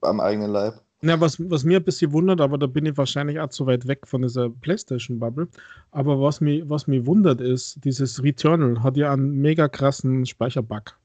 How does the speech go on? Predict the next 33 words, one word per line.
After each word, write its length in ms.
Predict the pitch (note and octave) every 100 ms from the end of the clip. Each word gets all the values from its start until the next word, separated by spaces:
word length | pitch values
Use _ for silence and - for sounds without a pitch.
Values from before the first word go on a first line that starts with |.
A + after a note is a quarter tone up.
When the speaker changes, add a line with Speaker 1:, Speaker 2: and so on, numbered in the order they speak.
| _
Speaker 2:
bis 160 | B2+ -
gestern 360 | B2 - A#2
gehabt, 300 | A2+ A2+ _
bis 220 | - - B2+
heute 340 | B2 B2 B2+
Nacht 360 | A#2+ A2+ - -
gehabt. 360 | A2 - - _ _ _ _ _ _ _ - _ _ _ _ -
Irgendwie 720 | D#3 - - C3 C#3 E3+ D#3+
hat 160 | E3
sich 100 | D#3+
darüber 460 | D#3 D3 D3 D#3 D3
kaum 320 | - C3+ E3
jemand 260 | D#3+ D#3 D#3
aufgeregt. 640 | F3+ - B2 A#2 - _ _ _ _ _ _ _ _ - - - - _ _ _ _ _ _ _ _ _ _ _ _ _ _ _ _
Oder 260 | - C#3+ C3+
ist 100 | B2
bei 60 | B2+
Speaker 1:
Ja. 80 |
Speaker 2:
mir 100 | C3 C3
nicht 120 | C3
angekommen. 480 | F3+ D3+ B2+ B2 A2+ _ - - _ -
Äh, 200 | C#3 C#3
ja, 180 | C#3+ D3
Speaker 1:
Das 80 | D#3
Speaker 2:
ich 60 |
Speaker 1:
liegt 60 | C#3+
Speaker 2:
mein, 140 | C#3+
äh, 20 | C#3+
Speaker 1:
wahrscheinlich 380 | D3 B2+ C3 B2+
an 80 |
der 80 | B2
Bubble, 480 | - A#2+ G#2 A#2 A2+
oder? 600 | A#2 C3 C3+ C3+ A#2 A2+